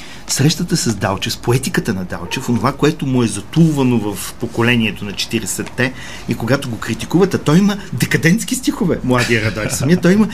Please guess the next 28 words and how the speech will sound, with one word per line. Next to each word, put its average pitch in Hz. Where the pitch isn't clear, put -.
стихотворения, 175
заради 123
които 175
един, 165
а, 135
поет-партизанин, 143
Цветан 117
Спасов, -
който 117
загива 101
по-късно, 139
му 120
казва: 139
"Това 165
не 165
е 165
нашата 151
поетика", 143
и 147
го 127
клеймат. 139
Говорим 175
за 127
четиридесета, 175
четиридесет -
и 127
първа 151
година. 127